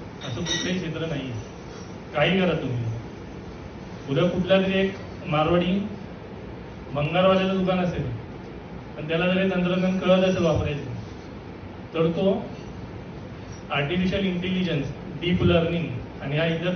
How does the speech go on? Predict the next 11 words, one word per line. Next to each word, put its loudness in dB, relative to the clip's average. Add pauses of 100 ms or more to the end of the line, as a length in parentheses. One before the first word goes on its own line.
टेक्नॉलॉजी 0
आहेत, -4
त्यांचा -4
वापर 2
करून -2 (1300)
एखादा 6 (1040)
सलून 2
सुद्धा 2
चालू 4
करू 4
शकतो. 0